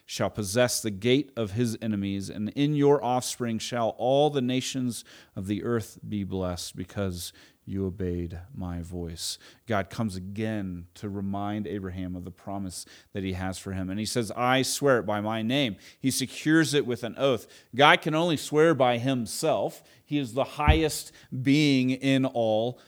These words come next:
uh, of the, of, of creation. And so he swears by his own name so that he says, "I will fulfill the promise." In doing so,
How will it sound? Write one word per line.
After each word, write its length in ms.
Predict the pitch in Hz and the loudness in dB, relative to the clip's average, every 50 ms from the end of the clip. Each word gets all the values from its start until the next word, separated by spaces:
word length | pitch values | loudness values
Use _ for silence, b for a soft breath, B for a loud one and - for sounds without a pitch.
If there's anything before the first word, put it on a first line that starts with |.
| B B - | B B -4
uh, 300 | 123 120 117 110 107 104 - | -2 0 0 0 -2 -2 -2
of 280 | 123 123 113 101 98 | -2 -2 -2 -2 -6
the, 80 | 110 107 104 113 - | -6 -6 -6 -6 -4
of, 460 | 120 117 110 107 95 90 87 - - _ | -2 -2 -2 -2 -4 -6 -12 -18 -20 _
of 220 | - 113 110 90 - | -10 -10 -10 -10 -12
creation. 880 | - - 123 120 113 110 113 135 147 - - - 92 85 101 131 147 - B B B B B | -14 -8 -6 -2 0 2 4 4 4 4 0 -4 -6 -4 -2 -4 -4 -4 B B B B B
And 160 | 113 117 113 | -4 -4 -2
so 220 | - - 127 123 | 0 2 2 2
he 140 | 123 131 135 | 4 2 2
swears 400 | 131 - - 131 131 135 139 117 | 0 0 2 6 6 6 6 6
by 160 | 120 123 120 | 6 4 4
his 160 | 120 107 113 | 4 2 0
own 260 | - 127 135 143 143 127 | -4 0 0 2 2 2
name 260 | 110 101 101 101 107 | 0 -2 -4 -6 -6
so 160 | - - 120 | -6 -6 -4
that 200 | 110 107 - - | -2 -2 -4 -4
he 380 | - - 143 143 131 127 120 B B B B | -8 -4 -2 0 0 0 0 B B B B
says, 280 | - - 117 110 98 | -6 -4 -2 -2 -2
"I 240 | 113 - 117 113 117 | -2 -2 0 2 2
will 220 | 120 117 117 110 101 | 2 2 0 -4 -4
fulfill 580 | - - 107 101 - - 107 104 101 98 98 | -6 -10 -10 -10 -8 -6 -4 -4 -4 -4 -6
the 80 | 95 98 | -8 -8
promise." 420 | - - 117 113 101 95 - - | -8 -6 -6 -6 -6 -6 -8 -6
In 140 | 120 117 113 | -6 -4 -2
doing 260 | 117 131 131 131 123 | 0 0 0 0 0
so, 240 | - - 120 107 | -2 -2 -4 -4